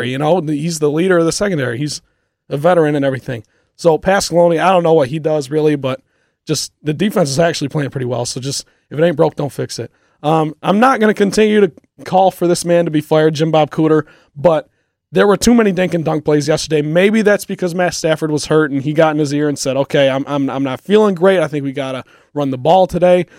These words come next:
Speaker 2: The problem is you don't have Kerryon Johnson. Like I said, they probably took two shots past the sticks, uh, didn't connect on either one. Um, it was just, uh,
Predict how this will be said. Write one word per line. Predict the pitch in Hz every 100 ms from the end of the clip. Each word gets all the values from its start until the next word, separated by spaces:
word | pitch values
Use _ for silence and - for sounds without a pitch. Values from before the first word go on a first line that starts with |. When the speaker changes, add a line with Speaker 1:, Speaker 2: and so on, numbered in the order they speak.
| -
Speaker 2:
The | -
problem | 135 - 180 202 202
is | 147
you | 135
don't | 147
have | 147 -
Kerryon | 151 143 139
Johnson. | 147 170 160 160
Like | 180 180
I |
said, | - 196
they | 185
probably | 233 254 240
took | 208 -
two | - 233 254
shots | - 214 214 208 - - _
past | - 185 196 -
the |
sticks, | 175 - 151 147 - - _ _ -
uh, | 151 143 139
didn't | 139 185
connect | 190 175 -
on | 160
either | 156 143
one. | 127 127 127 _ _ _ _ -
Um, | 147 147 139 - _ _ _
it | -
was | 170 180
just, | 190 175 -
uh, | 170